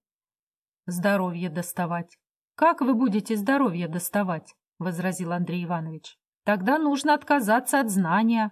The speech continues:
от развития. Только на фабрике двенадцать часов поработать, и то уж здоровья не достанешь».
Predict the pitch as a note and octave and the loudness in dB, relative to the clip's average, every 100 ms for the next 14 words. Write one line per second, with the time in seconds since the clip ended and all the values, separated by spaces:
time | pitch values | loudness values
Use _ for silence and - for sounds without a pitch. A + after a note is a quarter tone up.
0 | _ G3 G3+ B3+ F#3+ D#3+ G#3+ G#3 G#3+ G3+ | _ -2 0 0 0 0 -2 0 -2 -2
1 | G3 _ _ - A3 A#3 C#4 C#4+ C#4 A#3+ | -4 _ _ -4 -2 2 2 2 4 4
2 | A3+ C#4 C#4 G#3+ A#3 B3 A#3+ A#3+ A3+ B3+ | 4 0 0 0 2 2 2 0 -4 -4
3 | A#3 B3 A#3+ A3+ A3+ G3 A3 A3 G#3 C#4 | -2 -2 -2 0 2 2 0 -2 -2 -2
4 | C#4+ G3 A3 G#3 G3 A3+ A3+ G#3+ G3+ G#3 | 0 0 2 0 0 0 2 0 0 0
5 | G#3 G#3 G3+ - G3 F#3+ F#3+ - | 2 0 -2 -2 -2 -2 -4 -10